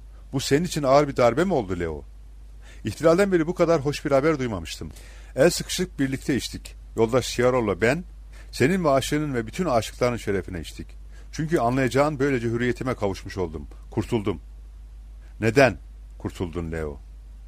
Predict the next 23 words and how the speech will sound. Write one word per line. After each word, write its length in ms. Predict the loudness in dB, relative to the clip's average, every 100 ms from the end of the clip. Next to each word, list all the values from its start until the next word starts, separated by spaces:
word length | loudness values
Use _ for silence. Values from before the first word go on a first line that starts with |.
| -18 -18 -8 4
"Ağırbaşlılığımla 760 | 6 8 6 4 -2 0 2
aramdaki 380 | 2 0 -2 0
tek 280 | -2 2 6
bağ 160 | 8
olan 240 | 8 2 0
küçük 340 | -6 -8 -2
bir 140 | -2
budaladan, 460 | 0 2 2 2 -4 -8 -16 -16 -8 -4
incitmekten, 800 | -2 -4 -4 -4 0 0 0 -4 -10
yüzleşmekten 600 | -2 2 2 0 -2 -2
çekindiğim 440 | -2 -4 -4 -4 -6
küçük 360 | -8 -10 -4
bir 140 | -4 -4
budala. 320 | -4 -6 -6 -12 -18 -18 -14 0
Biliyor 220 | 6 8
musun, 340 | 6 -2 -6 -8 -4
bu 60 |
gerçekten 560 | 4 4 4 -4 -4 -4
komik. 440 | -6 -8 -8 -14 -18 -18 -18 -18 -18 -18 -8
Sen 240 | 2 2 2
ve 60 |
komünist 420 | 0 -2 -4 -6 -2
kahramanın, 640 | -2 0 0 0 0 -4